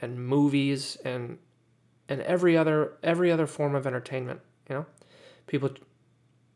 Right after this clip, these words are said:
will choose to see comedy or they're, you know, choose to, choose to do whatever, you know? And if, if, if we comics, if we all stick together, if we support each other, if we grow the scene, you know, we'll, we'll take that market share.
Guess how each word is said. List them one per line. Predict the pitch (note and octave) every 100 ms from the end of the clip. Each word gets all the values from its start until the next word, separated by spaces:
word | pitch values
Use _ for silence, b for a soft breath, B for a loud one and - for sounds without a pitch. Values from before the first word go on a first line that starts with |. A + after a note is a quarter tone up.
| _ -
will | C3+
choose | - E3 D#3+
to |
see | C3 C#3
comedy | - C#3 C#3+ C#3
or | C3 A#2+
they're, | A#2+ -
you | D#3
know, | B2
choose | - C#3+ C3+
to, | B2+ B2 - _ _ _ _ B B B B B B B B B _ _ _
choose | - F3+
to | D#3+
do | D3+ E3+
whatever, | C#3+ D3 F#3 - -
you | - B2
know? | - - _ - C#3+
And | C3+ C3 - - A#3+ _ _
if, | - - - _
if, | C#3+ -
if | F#3 -
we | F#3
comics, | - E3+ G3 E3 -
if | G3 D3+
we | F3+
all | F3
stick | - F3 F3
together, | C#3+ E3 D#3+
if | C#3+
we | D3
support | - C#3 - F3
each | D#3+ C#3+
other, | C#3
if | C#3
we | C#3
grow | B2+ C3+ D3 E3
the | D3
scene, | C#3+ E3 D#3+ C3+ D3+
you | D3
know, | C#3
we'll, | C#3 C#3 D#3 D3
we'll | C#3 D3+
take | D3+ - E3+ E3+
that | C#3
market | C#3 C#3+ D#3+ C3+
share. | - A#2 D3